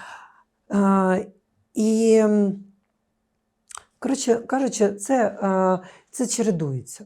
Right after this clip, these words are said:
Тобто це не постійний біль, і,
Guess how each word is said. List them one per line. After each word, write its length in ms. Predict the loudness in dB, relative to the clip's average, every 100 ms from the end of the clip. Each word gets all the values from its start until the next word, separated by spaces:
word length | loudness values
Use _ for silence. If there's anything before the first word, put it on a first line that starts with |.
| _
Тобто 480 | -12 -2 4 4 2 -4 -6
це 160 | 0
не 200 | 4 4
постійний 600 | 4 0 0 2 4 4
біль, 400 | 2 0 -2 -4 -4
і, 340 | 2 6 6